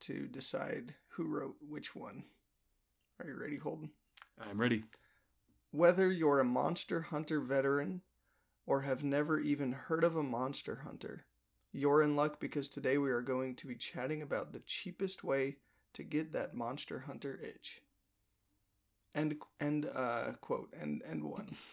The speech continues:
Speaker 1: <laughs> Here's number two. In September of two thousand four, Capcom released its action role-playing game Monster Hunter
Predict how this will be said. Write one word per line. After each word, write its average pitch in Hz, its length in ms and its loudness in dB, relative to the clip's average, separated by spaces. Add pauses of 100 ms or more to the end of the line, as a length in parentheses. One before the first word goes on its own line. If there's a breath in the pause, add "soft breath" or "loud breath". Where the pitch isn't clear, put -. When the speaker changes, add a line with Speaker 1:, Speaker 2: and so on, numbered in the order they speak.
(200 loud breath)
Speaker 1:
<laughs> - 380 -20
Here's 135 160 -8
number 139 200 -8
two. - 240 -12 (1120 soft breath)
In 170 100 0
September 180 460 4
of 156 140 4
two 170 160 0
thousand 143 400 2
four, 135 500 2
Capcom 156 540 0
released 139 520 -2
its 151 300 -6
action 156 500 -2
role-playing 151 680 -2
game - 440 -2
Monster 127 560 -2
Hunter 135 520 -8